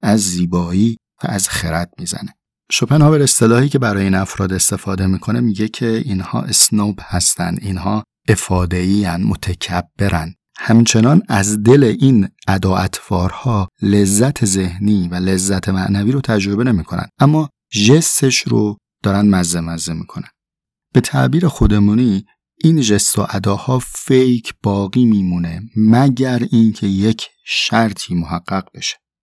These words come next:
توی سطر پایانی پاراگراف سوم از صفحهٔ شصت و یک، شوپنهاور یک اشاره‌ای میاره. میگه اینا افرادی هن که بدون نیاز ذهنی دارن زندگی می‌کنن.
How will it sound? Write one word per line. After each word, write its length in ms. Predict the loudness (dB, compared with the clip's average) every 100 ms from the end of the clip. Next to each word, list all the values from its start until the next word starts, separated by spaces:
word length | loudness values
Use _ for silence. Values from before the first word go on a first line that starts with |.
| _ _ _ _ _
توی 300 | 0 2 4
سطر 400 | 2 0 0 -2
پایانی 580 | -2 -2 0 2 2 0
پاراگراف 480 | 0 -2 -2 -2 -2
سوم 380 | 0 0 -2
از 140 | -2 -2
صفحهٔ 360 | -4 -6 -6
شصت 380 | -4 -4 -6 -4
و 20 |
یک، 140 | -2 -2
شوپنهاور 500 | -4 -2 -2 -2 -2
یک 220 | -2 -4 -6
اشاره‌ای 420 | -6 -4 -2 -2
میاره. 260 | -2 -6 -6
میگه 180 | -2 0
اینا 220 | 2 2
افرادی 540 | 0 -2 -4 -4 -2
هن 220 | -6 -6 -12 _ _ _ _
که 140 | -6 -4 -4 2
بدون 340 | 4 4 2
نیاز 400 | 4 4 4 0
ذهنی 480 | 0 -2 -4 -2 -2
دارن 300 | -2 -4 -6
زندگی 400 | -6 -6 -6 -6
می‌کنن. 400 | -8 -10 -12 -12